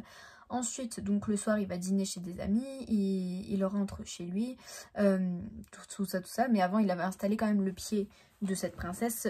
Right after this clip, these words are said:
sur son bureau et tout pour faire son presse-papier. Et il rentre donc, il va se coucher et, euh, il commence à rêver éveillé. Enfin, on sait pas trop, c'est comme dans les autres nouvelles, on sait pas trop si c'est un rêve ou une réalité.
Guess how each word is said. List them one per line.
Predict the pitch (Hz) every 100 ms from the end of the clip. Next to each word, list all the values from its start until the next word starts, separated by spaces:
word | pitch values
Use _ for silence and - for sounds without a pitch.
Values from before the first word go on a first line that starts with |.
| -
sur | 196 196
son | -
bureau | 185 180 208
et | 220
tout | 233
pour | 226 202
faire | 233
son | 226 208
presse-papier. | 240 233 202 - - - _ - - - - _
Et | -
il | 247 226 214 208 202 202
rentre | 202 220
donc, | 202 196 -
il |
va | 165
se | -
coucher | 190 - 285 311 - -
et, | 277 285 - 214
euh, | 214 202 202
il | 185 202
commence | 226 294 - -
à |
rêver | 196 202 196 240 311 -
éveillé. | 247 226 214 226
Enfin, | 269 214
on | 190
sait | - 185
pas | 214
trop, | - 262
c'est | 226
comme | 180 196
dans | 196
les | 196 196
autres | 208 196
nouvelles, | 185 180 233 226 - - - -
on | 214
sait | 202
pas | 196
trop | 202 247
si |
c'est | - 190
un | 180
rêve | 196 208
ou | 190
une | -
réalité. | 185 185 190 262 269